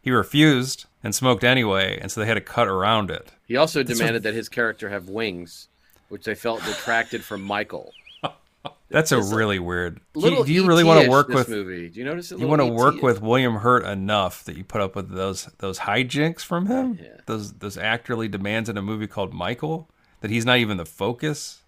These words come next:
Speaker 1: You like William Hurt. I mean, he's a, he is a complete piece of shit in real life, but you
Speaker 2: I
Speaker 1: like him on
Speaker 2: love
Speaker 1: screen.
Speaker 2: William, I love William Hurt.
Speaker 1: Yeah, he was a, he's a bad dude, but
Speaker 2: Allegedly.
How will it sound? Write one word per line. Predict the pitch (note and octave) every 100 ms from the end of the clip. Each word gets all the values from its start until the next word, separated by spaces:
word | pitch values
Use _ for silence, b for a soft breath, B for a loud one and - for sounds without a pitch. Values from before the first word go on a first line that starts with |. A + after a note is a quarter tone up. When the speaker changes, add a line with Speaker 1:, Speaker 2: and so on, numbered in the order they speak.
| -
Speaker 1:
You | E3
like | G3+ E3+ -
William | A2 G2+ E2
Hurt. | F2+ D#2+
I | G2+
mean, | D#3+
he's | F3+ D#3+
a, |
he | C#3+ E3
is | G#3+
a | D3+ G#2+ G2+ -
complete | A#2 - D#3 C3+
piece | - G#2+
of | F2
shit | - G2+
in | F2+
real | F#2
life, | F#2 F2
but | -
you | G#2+
Speaker 2:
I | A#2+
Speaker 1:
like | -
him | B2
on | B2+
Speaker 2:
love | A2
Speaker 1:
screen. | G#2
Speaker 2:
William, | A2 G2+ G2
I |
love | F#2+ F#2 F2
William | D#2+ D2
Hurt. | - - - _ _ _ _
Speaker 1:
Yeah, | B2 G2
he | G2
was | G2 D#2+
a, | D2+ - _
he's | G2 F#2
a | D#2+
bad | D#2+ D2+
dude, | D#2 D#2+ D2 -
but | - - _ _ _
Speaker 2:
Allegedly. | - G#2 G2 G#2 A2 B2+ C3